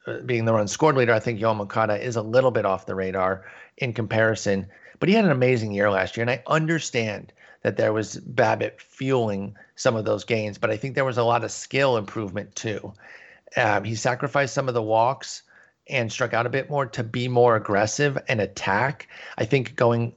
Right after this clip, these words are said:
I think last year, or excuse me, um, eighteen, I think he had the most called third strike strikeouts, and it was, you know, it was passivity, right? So it's like, great, you had a ten percent walk rate, but you had a thirty-three percent strikeout rate. So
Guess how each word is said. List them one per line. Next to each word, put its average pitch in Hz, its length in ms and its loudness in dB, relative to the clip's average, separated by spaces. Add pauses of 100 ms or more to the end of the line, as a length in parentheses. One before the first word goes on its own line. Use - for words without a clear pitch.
(120)
I 120 60 -2
think 123 200 -4
last 120 380 2
year, 135 280 0
or 135 60 -4
excuse 131 240 -4
me, 101 200 -6
um, 101 480 -4
eighteen, 160 540 0 (280)
I 120 60 -2
think 120 140 0
he 127 60 4
had 123 100 4
the 120 60 4
most 113 320 0
called 113 380 0
third 113 240 -2
strike 107 440 -2 (240)
strikeouts, 135 760 -2 (640)
and 113 520 0 (320)
it 120 160 -2
was, 113 200 -6
you 139 80 -4
know, 110 240 -2
it 143 40 -2
was 113 120 -4
passivity, 120 680 0
right? 104 280 -2
So 120 80 -2
it's 113 100 -2
like, 113 220 -2
great, 131 280 4
you 120 100 -2
had 117 100 0
a 117 40 -8
ten 123 240 -2
percent 117 300 -4
walk 120 300 2
rate, 101 180 -2 (260)
but 131 120 -2
you 151 60 6
had 123 60 4
a 107 80 -2
thirty-three 139 760 -8
percent 113 400 -4
strikeout 117 520 -2
rate. 104 300 -4 (460)
So 127 520 4